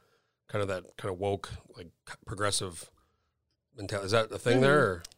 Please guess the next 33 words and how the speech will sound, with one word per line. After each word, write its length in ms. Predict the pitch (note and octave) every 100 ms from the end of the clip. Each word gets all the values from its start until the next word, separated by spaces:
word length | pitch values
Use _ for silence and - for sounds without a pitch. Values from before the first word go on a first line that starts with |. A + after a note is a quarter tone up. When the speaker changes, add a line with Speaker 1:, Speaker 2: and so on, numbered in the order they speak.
| -
Speaker 2:
Yeah, 180 | A#3
we're, 500 | G#3+ A3 C#4+ D#4+ D#4+ - _ _ _ _
we're 140 | C4+
interesting. 420 | F#3 A3 G3+ G3
I 80 | F3+
mean, 160 | G3 G#3+
I 60 |
think 240 | G#3+ A#3+ -
that 360 | B3 A#3+ - - _
if 100 | G3+
someone's 360 | G#3+ G#3+ C4
a 60 | C4
Republican 720 | A3+ A3 A#3+ E3+ E3 E3+ D#3+
there, 200 | D#3+ D#3+
they're 140 | D#3 E3
probably, 520 | - E3+ E3 E3 E3
like, 180 | E3 -
closeted, 720 | - D#3+ D#3 - - D4 D#4+
<laughs> 60 | A#3+
they'll 120 | G3
say, 240 | - F3
or, 120 | F3 -
or 80 | G#3
I 60 |
don't, 180 | G#3 F3 A3+
I 60 |
don't 100 | B3+
think 140 | B3 A3+
people 180 | G#3+
would 120 | A#3 G#3+
really 180 | G#3+
mention 420 | G3+ F3+ G3 - F3
it, 140 | E3+